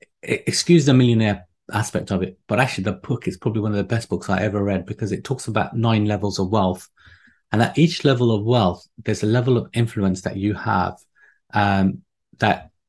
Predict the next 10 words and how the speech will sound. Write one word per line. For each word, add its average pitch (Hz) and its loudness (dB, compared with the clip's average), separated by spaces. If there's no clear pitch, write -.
will 113 0
determine, 98 2
you 110 -2
know, 95 2
how 107 -2
much 101 -4
money 98 0
you 98 0
make. 104 -2
But - -2